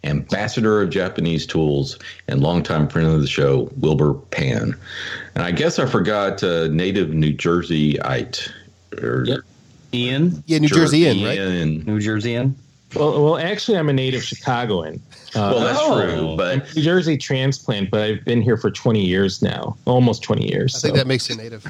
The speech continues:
Speaker 1: Yeah.
Speaker 4: Yeah. We did go native very quickly when we first moved here.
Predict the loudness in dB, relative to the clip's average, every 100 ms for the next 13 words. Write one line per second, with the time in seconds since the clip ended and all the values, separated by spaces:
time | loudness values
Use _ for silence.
0 | -20 _ _ _ -4 -2 -2 -4 _ _
1 | _ _ _ -20 -20 -20 -20 -20 -20 -20
2 | -20 -20 -20 -20 -20 -2 0 2 2 4
3 | 4 4 2 0 0 0 0 0 -2 -2
4 | -2 0 0 2 0 0 0 0 0 -4
5 | -4